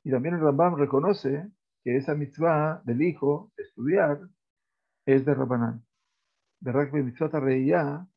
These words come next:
pero solamente en esta mitzvah de mostrarnos en Jerusalén tres veces al año, cuando esté el Bet Hamikdash, si Dios quiere, hay una mitzvah de Jinuj, Mesuyemet Mideoraita.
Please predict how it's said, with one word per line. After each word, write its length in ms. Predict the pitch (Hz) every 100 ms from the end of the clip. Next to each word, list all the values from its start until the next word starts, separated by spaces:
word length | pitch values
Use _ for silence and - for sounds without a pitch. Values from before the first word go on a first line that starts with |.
| _ _ _ _ _ _
pero 160 | 143 127
solamente 480 | 170 165 160 165 156
en 60 |
esta 180 | 156 156
mitzvah 340 | 147 135 165 156
de 100 | 135
mostrarnos 720 | 120 - 156 165 - 240 -
en 120 | 254
Jerusalén 600 | - - - 135 156 156
tres 200 | 147 143
veces 280 | 139 139 _
al 120 | 143
año, 340 | 165 160 135 -
cuando 240 | 196 208
esté 180 | - 156
el 100 | 143
Bet 160 | 131 135
Hamikdash, 500 | 127 120 151 147 -
si 180 | _ 117
Dios 220 | 131 147
quiere, 380 | - 196 156 - _ _ _ _ _ _ _ _ -
hay 100 | 147
una 140 | 139
mitzvah 300 | 139 - 151
de 100 | 139
Jinuj, 360 | 123 127 165 156 - _ _ _ 135
Mesuyemet 640 | 127 - 131 143 156 147
Mideoraita. 720 | 127 120 120 120 120 104 -